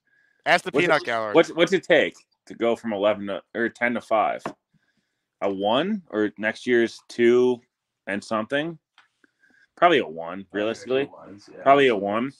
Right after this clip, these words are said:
Speaker 2: Would you trade next year's one and this year's one to go get a, go get Malik Nabers and then do Nabers, Garrett Wilson,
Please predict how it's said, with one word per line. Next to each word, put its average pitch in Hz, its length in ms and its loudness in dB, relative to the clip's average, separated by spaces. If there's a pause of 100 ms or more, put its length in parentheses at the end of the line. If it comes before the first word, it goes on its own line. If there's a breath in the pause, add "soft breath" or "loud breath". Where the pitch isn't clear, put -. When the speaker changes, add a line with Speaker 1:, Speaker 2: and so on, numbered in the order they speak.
(420)
Speaker 2:
Would 139 100 2
you 180 120 0
trade 180 280 4
next 143 280 -4
year's 160 240 -4
one 131 540 -8
and 110 140 -14
this 117 200 -8
year's 107 260 -6
one 101 320 -10
to 104 100 -12
go 107 140 -4
get 104 160 -2
a, 98 80 -6 (200)
go 107 160 -6
get 110 220 -6
Malik 107 320 -8
Nabers 85 480 -10
and 87 100 -18
then 92 160 -10
do 87 320 -6
Nabers, 98 720 -2 (260)
Garrett 104 280 2
Wilson, 87 540 -10